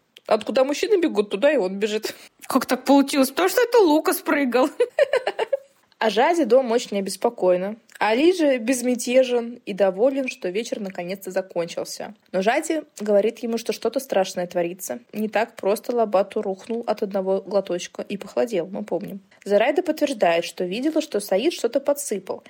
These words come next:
Speaker 1: Точнее, видела, что Саид держал руку над бокалом. И Али вцепился в последнюю часть фразы.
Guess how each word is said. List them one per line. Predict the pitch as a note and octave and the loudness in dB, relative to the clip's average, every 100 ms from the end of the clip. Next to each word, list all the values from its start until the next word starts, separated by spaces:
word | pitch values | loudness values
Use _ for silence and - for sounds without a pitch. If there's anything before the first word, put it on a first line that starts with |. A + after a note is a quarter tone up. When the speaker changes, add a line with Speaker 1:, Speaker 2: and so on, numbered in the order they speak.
| _ | _
Speaker 1:
Точнее, | - F#3+ - G#3 | -8 -6 -2 -4
видела, | G3+ E4+ F4+ C4+ | -2 0 4 2
что | - - | 0 -4
Саид | F#3 A3+ A#3+ | -2 -2 -2
держал | A3+ G3 F3+ | 0 2 0
руку | G3 B3+ G#3 | -2 -4 -4
над | G3 | -2
бокалом. | G#3 A3 F3+ D#3 C#3 - _ _ | -2 0 0 0 0 -8 _ _
И | C#4 E4+ | -4 -2
Али | - B3+ C4+ | 2 2 2
вцепился | - - B3 A#3+ G3+ | -2 -2 0 0 -2
в | |
последнюю | - - A3 G3 F#3+ | -2 0 -2 -2 -4
часть | F3+ - | -4 -4
фразы. | G3+ C#4 D#4 D#4 | 0 2 2 -2